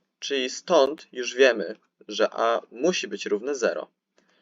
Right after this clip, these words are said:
No to, zakładając, że a jest równe zero, możemy przepisać tę granicę w tej postaci, czyli tylko B N plus cztery przez n plus jeden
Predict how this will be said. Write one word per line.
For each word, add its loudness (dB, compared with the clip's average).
No -6
to, 0
zakładając, 4
że 2
a 8
jest 4
równe -4
zero, 2
możemy 0
przepisać -10
tę -4
granicę -4
w -20
tej 2
postaci, -4
czyli -6
tylko -4
B 0
N 2
plus -6
cztery 0
przez -2
n -4
plus -10
jeden 0